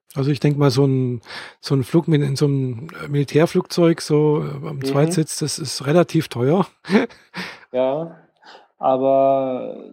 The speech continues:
Speaker 2: ich glaube, das kann man dann eigentlich auch nur noch toppen durch so einen Para-,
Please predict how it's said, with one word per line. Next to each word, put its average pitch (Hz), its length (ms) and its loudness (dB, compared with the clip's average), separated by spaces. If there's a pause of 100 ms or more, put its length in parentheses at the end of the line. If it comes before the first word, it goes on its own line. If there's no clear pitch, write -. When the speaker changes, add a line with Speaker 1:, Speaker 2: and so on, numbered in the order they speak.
(880)
Speaker 2:
ich 156 180 -14
glaube, 160 260 2
das 151 180 0
kann 156 140 0
man 151 140 0
dann 143 140 2
eigentlich 143 380 -4
auch 139 140 -4
nur 143 100 2
noch 143 200 2
toppen 135 380 -4
durch 135 240 -2
so 139 120 2
einen 131 120 -2
Para-, 131 400 0